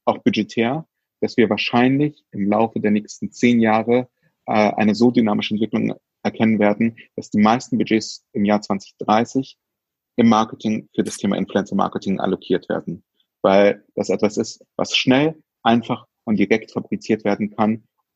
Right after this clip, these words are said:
ohne zu viele Gatekeeper, ohne zu große Produktionsteams und, ähm, wo tatsächlich dann auch noch das Thema Distribution, ähm, jetzt eine, ähm, Einfachheit hat, die du so nie, nirgendwo wiederfindest. Wir als P-R-Agentur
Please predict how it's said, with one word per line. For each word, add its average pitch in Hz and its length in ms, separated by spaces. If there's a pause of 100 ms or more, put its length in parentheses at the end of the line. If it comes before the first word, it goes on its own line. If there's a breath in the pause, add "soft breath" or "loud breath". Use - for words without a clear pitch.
(200)
ohne 120 280
zu 117 160
viele 110 220
Gatekeeper, 104 580
ohne 117 220
zu - 100
große 104 300
Produktionsteams 98 1120 (280)
und, 98 400
ähm, 98 320
wo 101 120
tatsächlich 101 520
dann 107 180
auch - 240
noch 104 160
das - 160
Thema 101 200
Distribution, 110 1040 (300 soft breath)
ähm, 101 520
jetzt 104 520 (120)
eine, - 440
ähm, 104 440 (200)
Einfachheit 104 720
hat, 104 200 (320)
die 98 80
du 104 100
so 104 140
nie, 107 320
nirgendwo 107 380
wiederfindest. 95 600
Wir 120 280
als 113 140
P-R-Agentur 113 600